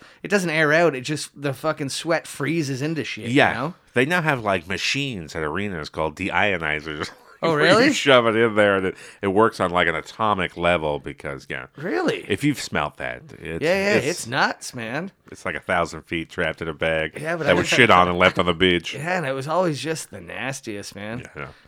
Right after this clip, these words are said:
Speaker 1: I remember my, uh,
Speaker 2: That doesn't happen in baseball. Another thing you don't really get. I don't have to air out my fucking glove when I get home.
Speaker 1: Yeah, my mom used to pick me and my brothers up from the arena in, uh, she had a Chevette. Well, no,
Speaker 2: Oh, yeah.
Speaker 1: sorry, she had the Pontiac version, the Acadian.
Speaker 2: <laughs> Wow.
Speaker 1: Pontiac Acadian.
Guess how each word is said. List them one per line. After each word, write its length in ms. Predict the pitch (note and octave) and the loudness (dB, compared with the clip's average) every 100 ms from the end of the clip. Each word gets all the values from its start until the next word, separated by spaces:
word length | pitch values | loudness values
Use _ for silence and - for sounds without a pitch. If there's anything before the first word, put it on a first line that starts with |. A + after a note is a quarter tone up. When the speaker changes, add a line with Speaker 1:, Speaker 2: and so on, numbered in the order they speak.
| - | -6
Speaker 1:
I 60 | |
remember 360 | C#3 C#3+ C#3 C3 | -2 0 0 -2
my, 200 | B2 A#2 | -4 -2
uh, 60 | A2 | -2
Speaker 2:
That 120 | G#2+ | 0
doesn't 160 | B2+ | 0
happen 220 | A2 G#2 E2 | 0 0 0
in 80 | |
baseball. 440 | D2 C#2 - C#2+ B1+ | -4 -6 -2 -2 -2
Another 280 | F#2 F#2+ E2+ | -2 -2 -2
thing 180 | D#2 | -6
you 80 | C#2+ | -6
don't 140 | D2+ D#2 | -4 -2
really 160 | D#2 | -4
get. 120 | D2+ | -2
I 80 | D#2 | 0
don't 120 | G#2 | 2
have 80 | C3 | 2
to 180 | G2+ - | 0 0
air 160 | F2 F2+ | 2 4
out 160 | F#2 | 2
my 120 | E2+ | 0
fucking 340 | E2 F#2+ E2+ E2+ | -2 0 -2 -4
glove 560 | E2 E2+ F2 E2+ D#2 | 0 2 4 2 -2
when 80 | E2 | -4
I 80 | E2 | -2
get 180 | E2 F2 | -2 -2
home. 240 | C3+ C3+ C3+ | -2 -2 -2
Speaker 1:
Yeah, 160 | B2+ - - | -6 -8 -6
my 140 | C#3+ | -2
mom 220 | E3 D3+ | 0 0
used 160 | E3 D3 | 0 -2
to 80 | D3 | -6
pick 160 | D#3 | -6
me 80 | D#3 | -2
and 80 | C#3 | -2
my 80 | A#2 | -2
brothers 380 | A2 B2 B2+ A2+ | -2 -2 -2 -4
up 120 | - | -6
from 180 | C3 A#2+ | -8 -6
the 80 | A2+ | -6
arena 500 | G#2+ A#2 A#2 A2+ - | -6 -6 -6 -8 -10
in, 280 | G#2 G#2 G2+ | -12 -12 -10
uh, 180 | G2 | -10
she 220 | F#2+ - A2+ | -10 -10 -8
had 200 | A2+ G#2 | -8 -8
a 260 | G2 F#2 | -8 -10
Chevette. 640 | F#2 - A#2 F#2+ A#2 D3+ - - | -8 -8 -8 -6 -6 -6 -10 -8
Well, 140 | C#3+ | -4
no, 160 | D#3+ A#2+ | -2 0
Speaker 2:
Oh, 140 | A2 | -2
yeah. 80 | A#2+ | -4
Speaker 1:
sorry, 240 | G#2 C#3 A2+ | -8 -8 -6
she 140 | C3+ | -6
had 120 | B2+ | -8
the 60 | G#2+ | -10
Pontiac 420 | B2 A#2+ A2 G#2 | -10 -8 -8 -10
version, 320 | G#2 F#2 F#2+ | -12 -12 -14
the 120 | F#2+ | -14
Acadian. 640 | F2+ - B2 B2+ F#2+ C#2 C#2 _ _ | -16 -12 -8 -8 -10 -14 -20 _ _
Speaker 2:
<laughs> 100 | - - _ - | -16 -16 _ -8
Wow. 120 | F#2 | -6
Speaker 1:
Pontiac 340 | C3 C3+ G#2+ - | -4 -4 -6 -10
Acadian. 800 | - - A#2+ C3+ C3+ F#2 F2+ | -18 -10 -6 -4 -4 -8 -14